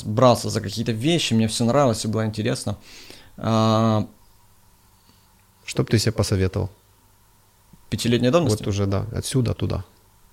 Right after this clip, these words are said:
Speaker 1: Мы щас зайдем в фильм «Довод» или в сериал «Тьма».
Speaker 2: Да, да.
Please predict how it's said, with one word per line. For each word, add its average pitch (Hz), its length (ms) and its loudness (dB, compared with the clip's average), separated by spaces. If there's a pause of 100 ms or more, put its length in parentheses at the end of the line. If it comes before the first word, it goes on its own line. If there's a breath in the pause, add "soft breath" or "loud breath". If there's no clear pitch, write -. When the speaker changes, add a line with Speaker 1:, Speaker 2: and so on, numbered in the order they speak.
(2250 soft breath)
Speaker 1:
Мы 98 140 -6
щас 98 160 -6
зайдем 101 360 -2
в - 40 -10
фильм 101 580 -4
«Довод» 107 340 0
или 107 120 -4
в 104 60 -6
сериал 107 300 0
«Тьма». 104 440 -4
Speaker 2:
Да, 117 280 4
да. 113 180 2